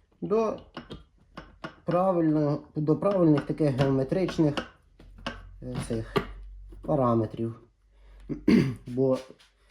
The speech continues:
зроблено, розраховано, воно все було правильно і гарно. Те, що там зроблено, можливо, криво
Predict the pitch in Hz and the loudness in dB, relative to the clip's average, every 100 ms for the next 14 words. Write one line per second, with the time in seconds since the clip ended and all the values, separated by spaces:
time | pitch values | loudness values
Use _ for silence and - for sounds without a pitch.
0 | - _ _ - _ - 120 120 202 208 | -20 _ _ -20 _ -12 -4 4 6 6
1 | 190 156 127 135 123 147 214 214 185 151 | 6 8 6 4 2 2 2 4 6 6
2 | 151 170 156 156 151 143 143 214 202 175 | 4 2 0 2 4 2 2 0 2 4
3 | 156 151 143 127 98 98 90 - 165 - | 6 4 2 0 -2 -6 -6 -4 -4 0
4 | 151 139 196 208 156 131 120 120 127 120 | 0 2 2 4 4 4 4 4 4 4
5 | 110 175 196 165 113 | 0 0 2 2 0